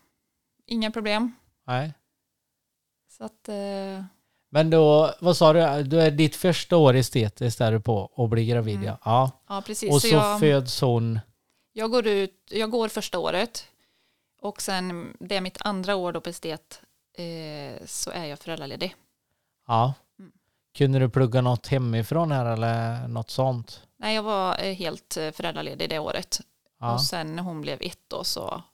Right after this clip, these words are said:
Speaker 1: gick jag tillbaka.
Speaker 2: Ja.
Speaker 1: Eh, och, eh, gick mitt andra och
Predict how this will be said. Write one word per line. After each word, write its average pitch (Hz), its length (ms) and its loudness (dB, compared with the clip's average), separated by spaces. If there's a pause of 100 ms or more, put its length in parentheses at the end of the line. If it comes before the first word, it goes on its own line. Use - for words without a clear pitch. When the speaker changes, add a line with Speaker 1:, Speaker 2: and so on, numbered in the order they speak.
(380)
Speaker 1:
gick 233 120 -8
jag 196 80 -2
tillbaka. 208 460 -2 (600)
Speaker 2:
Ja. 127 260 2
Speaker 1:
Eh, 160 160 -10
och, - 240 -12 (240)
eh, 165 120 -6
gick 170 280 -12
mitt - 340 -14
andra 175 300 -8
och - 280 -14